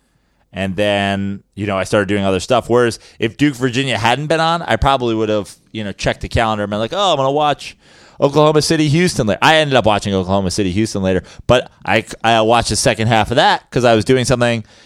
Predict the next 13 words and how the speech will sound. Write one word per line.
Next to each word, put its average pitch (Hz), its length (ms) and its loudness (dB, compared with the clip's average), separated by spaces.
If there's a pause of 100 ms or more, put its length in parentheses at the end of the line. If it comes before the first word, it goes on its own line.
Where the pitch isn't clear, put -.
(180)
and 107 140 -2
then 107 360 0 (180)
right 117 240 2
after 117 240 2
the 107 80 0
Duke, 113 320 0
Virginia 107 400 0
game 123 240 0
ended, 101 400 -2
I 101 140 0
went 104 280 -2
and, 98 140 -4
like, 87 320 -4